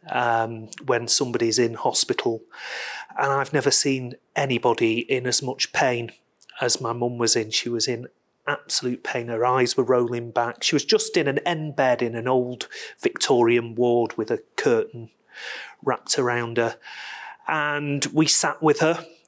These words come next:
Um, and that's when my dad told me that she had cancer. Um, I don't think my mum was best pleased, actually, because although she couldn't really speak, she could communicate with her eyes. And I think even at that late stage, she was like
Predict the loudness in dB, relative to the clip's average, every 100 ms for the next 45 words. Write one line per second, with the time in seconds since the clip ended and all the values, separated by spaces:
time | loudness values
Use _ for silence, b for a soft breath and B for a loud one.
0 | -12 -2 2 2 2 -2 -6 -8 B B
1 | _ _ _ _ _ _ _ _ _ -16
2 | _ -2 0 0 2 2 2 -2 -2 2
3 | 4 4 2 2 2 -2 -20 _ -14 0
4 | 0 0 _ _ _ -2 -2 0 -4 -6
5 | -4 -2 2 2 2 0 -20 _ _ _
6 | _ _ -12 -10 -2 2 2 0 -8 0
7 | 0 2 2 4 4 4 2 2 -2 2
8 | 2 4 0 -2 0 -2 -2 -2 -2 2
9 | 4 4 4 2 -2 -2 -10 -10 -2 4
10 | 4 6 4 2 B B B 0 2 2
11 | 0 -4 -10 -10 B B B B B -20
12 | -6 -2 0 0 -2 0 2 2 2 4
13 | 4 4 2 2 2 2 2 -2 0 -2
14 | -2 -4 -4 -4 -2 0 2 2 2 2
15 | 4 4 2 0 2 2 0